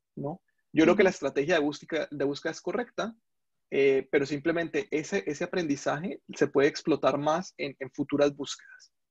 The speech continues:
Speaker 1: Cada vez que yo hago una búsqueda puedo aprender y a la siguiente búsqueda puedo reutilizar, utilizando parte de las técnicas clásicas, pero combinadas y mejoradas con las técnicas de aprendizaje.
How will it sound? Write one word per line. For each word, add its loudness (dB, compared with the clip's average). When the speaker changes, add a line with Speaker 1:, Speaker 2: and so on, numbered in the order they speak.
Speaker 1:
Cada 6
vez 2
que 2
yo 4
hago 2
una 2
búsqueda 0
puedo 0
aprender -2
y -2
a 4
la 2
siguiente -6
búsqueda -6
puedo -4
reutilizar, -6
utilizando 4
parte 4
de 4
las -4
técnicas -8
clásicas, -4
pero -4
combinadas -4
y -10
mejoradas -6
con -12
las -12
técnicas -10
de -12
aprendizaje. -18